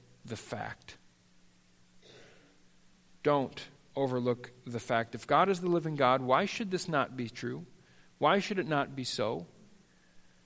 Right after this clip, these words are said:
And the fact is that Jesus is that one man,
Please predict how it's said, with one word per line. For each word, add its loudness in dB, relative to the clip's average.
And 2
the 2
fact 4
is 0
that 2
Jesus -2
is 4
that 4
one -2
man, -6